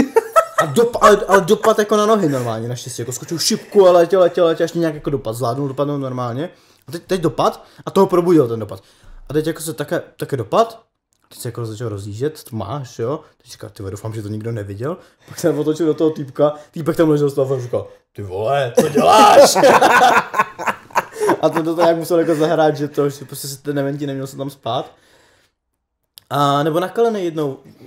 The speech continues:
n-, měli párty nějaký privát, ležel prostě, us-, usnul ožralej a n-, najednou se jeho tělo rozhodlo, že odejde. Tak prostě se zvednul a odcházel a prostě už bral za kliku a nějaký jeho kámoš ho chytnul a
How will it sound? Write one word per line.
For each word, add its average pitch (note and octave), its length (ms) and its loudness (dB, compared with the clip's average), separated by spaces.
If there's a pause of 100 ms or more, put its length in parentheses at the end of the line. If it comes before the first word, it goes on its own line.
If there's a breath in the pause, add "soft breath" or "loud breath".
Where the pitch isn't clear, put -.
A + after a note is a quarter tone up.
(140)
n-, D3+ 160 -8
měli E3 300 0
párty D#3+ 320 -2
nějaký D#3+ 280 -6
privát, D3+ 500 -4 (320 soft breath)
ležel G3 500 2
prostě, F#3 400 -8
us-, - 260 -14
usnul F3 460 -6
ožralej E3 460 -2 (340 loud breath)
a E3 80 -2
n-, D#3+ 80 -2 (140)
najednou E3 280 -2
se E3+ 160 -2
jeho E3+ 160 -2
tělo D#3+ 220 0
rozhodlo, D#3 300 -2
že D#3+ 80 -6
odejde. C#3+ 400 -4
Tak A#2+ 140 -12
prostě - 260 -16
se C#3 100 -10
zvednul C3 320 -6
a - 20 -4
odcházel D3 600 -4 (560 soft breath)
a - 100 -10
prostě D3 320 -12 (320)
už C#3+ 100 -10
bral D#3 200 4
za D3 100 0
kliku D3+ 380 -4 (220 loud breath)
a C#3 60 -8
nějaký C#3+ 220 -4
jeho D3 120 4
kámoš C3+ 300 -4
ho C3+ 60 -14
chytnul B2 380 -8
a A2+ 100 -12